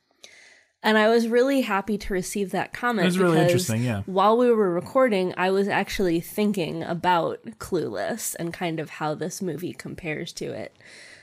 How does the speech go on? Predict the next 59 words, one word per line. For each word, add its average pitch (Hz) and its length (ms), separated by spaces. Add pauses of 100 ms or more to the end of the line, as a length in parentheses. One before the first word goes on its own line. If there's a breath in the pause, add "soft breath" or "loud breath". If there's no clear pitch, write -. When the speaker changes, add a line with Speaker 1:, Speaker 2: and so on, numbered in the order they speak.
(140 loud breath)
Speaker 1:
Um, 202 140
have 294 140
you 349 120
ever 339 120
seen 311 240
Clueless? 302 680
Speaker 2:
I, 147 280
yes, 131 680
I've 135 100
seen 196 220
the 170 60
whole 147 180
thing 127 280
years 107 520
ago, 123 180
like, 107 260
Speaker 1:
Mm-hmm. 113 320
Speaker 2:
probably, 104 320
like, 95 220
in 92 80
high - 280
school 113 360
or 113 60
something, 120 220
or 104 100
maybe, 101 280
I 95 60
guess, 98 300 (360)
yeah, 123 160
right 104 180
around, 110 400
when 185 160
did 180 100
it 120 80
come 110 180
out? 82 200
Do - 80
you 104 100
remember, 127 340
like, 107 220
even 107 180
Speaker 1:
Uh, 180 120
Speaker 2:
roughly? 165 380
Speaker 1:
the 127 80
nineties? 214 760 (100)
Speaker 2:
Yeah. - 220 (220 loud breath)
So 156 180
I, 151 480
I 160 40
probably 214 380
saw 139 240
it 139 40
in 120 100
high 113 220
school 117 300
once, 117 360
Speaker 1:
Mm-hmm. 196 80
Speaker 2:
but 113 200
I, 104 340